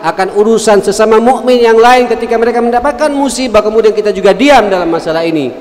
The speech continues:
maka mereka bukan dari golongan orang-orang mukmin, kata Rasulullah sallallahu alaihi wasallam. Saudara,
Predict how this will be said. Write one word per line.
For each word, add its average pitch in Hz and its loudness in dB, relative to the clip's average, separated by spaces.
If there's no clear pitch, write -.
maka 151 -4
mereka 156 -2
bukan 151 -4
dari 147 -8
golongan 151 -2
orang-orang 139 -6
mukmin, 160 -6
kata 127 -6
Rasulullah 127 -6
sallallahu 123 -6
alaihi 113 -10
wasallam. 117 -8
Saudara, 160 0